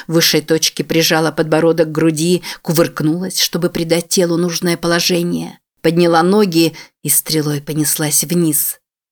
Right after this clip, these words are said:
Она гулко приземлилась на платформу, успев сгруппироваться, чтобы смягчить силу удара.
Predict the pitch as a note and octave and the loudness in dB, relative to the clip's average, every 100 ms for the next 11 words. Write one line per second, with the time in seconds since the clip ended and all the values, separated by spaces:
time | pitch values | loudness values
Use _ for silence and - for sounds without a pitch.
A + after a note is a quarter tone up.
0 | _ F3 E3+ D3+ E3 E3 D#3+ D#3 D#3+ E3 | _ 2 2 0 -2 -2 -2 0 2 4
1 | D#3+ D#3 - D#3 E3 D#3 - G#3 G3 F3+ | 4 2 0 0 0 -2 0 0 2 2
2 | D#3 - - D#3 - F3 F3 E3 E3+ D#3+ | 0 -4 -4 -2 -2 -2 -2 -2 -2 0
3 | F#3+ G3+ G3 E3 - D#3+ D3 - - - | 0 0 0 0 0 0 -2 -6 -10 -4
4 | D3+ D3+ - D#3 - D#3 D3+ - D3+ D3+ | 0 0 0 -2 0 -2 -2 0 2 2
5 | E3 E3+ D#3+ D#3 D#3 | 0 0 0 -2 -8